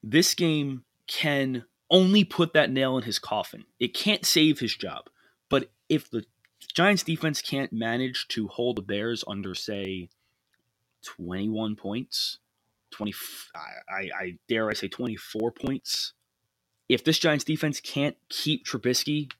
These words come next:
from having his quote-unquote get-right game, if this Bears offense doesn't treat the Giants defense as a lot of teams have, if they can't, if, if they can hold the Bears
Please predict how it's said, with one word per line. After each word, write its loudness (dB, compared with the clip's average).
from 0
having 0
his -2
quote-unquote -2
get-right 2
game, -2
if -12
this -4
Bears 2
offense -2
doesn't -4
treat -6
the -6
Giants 0
defense -4
as -2
a -8
lot 2
of -2
teams 0
have, -4
if -10
they 2
can't, -2
if, 0
if -8
they 6
can 0
hold 4
the -2
Bears 2